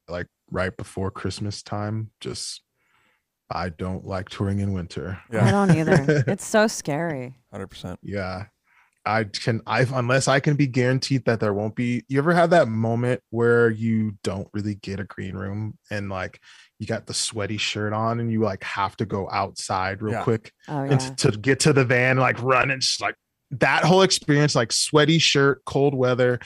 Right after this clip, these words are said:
Speaker 1: will always keep me not wanting to tour in winter. <laughs>
Speaker 2: Dude, I remember this one show in, when I was in Animosity, and it was literally snowing outside, and, you know, I play drums, so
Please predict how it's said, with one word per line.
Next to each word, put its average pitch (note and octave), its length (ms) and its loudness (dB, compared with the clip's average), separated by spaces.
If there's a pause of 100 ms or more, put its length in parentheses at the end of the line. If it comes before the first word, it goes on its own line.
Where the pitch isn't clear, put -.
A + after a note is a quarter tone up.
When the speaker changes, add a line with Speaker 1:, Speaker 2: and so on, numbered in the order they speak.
(420)
Speaker 1:
will A2+ 160 2
always A#2 300 4
keep - 200 -6
me A#2 100 0
not G#2+ 420 2
wanting F#2+ 380 -6
to - 140 -14
tour F2+ 300 -6
in F#2+ 140 -6
winter. G2 500 0
<laughs> F3+ 60 4
Speaker 2:
Dude, C3+ 200 6
I B2 100 6
remember D#3+ 240 2
this D3 240 2
one B2 320 2
show A#2+ 560 4 (200)
in, A2 360 0
when A2+ 120 -4
I A2+ 60 0
was A2+ 140 -2
in A#2 100 -2
Animosity, A#2 640 -4 (520)
and A#2+ 140 2
it A#2+ 40 2
was A#2+ 180 0
literally D3+ 400 6
snowing B2 480 0
outside, D#3 640 0
and, A2 320 0 (400)
you A#2 80 -4
know, G#2+ 80 0
I G#2+ 100 4
play A#2+ 240 0
drums, A#2 400 0
so G#2+ 360 -2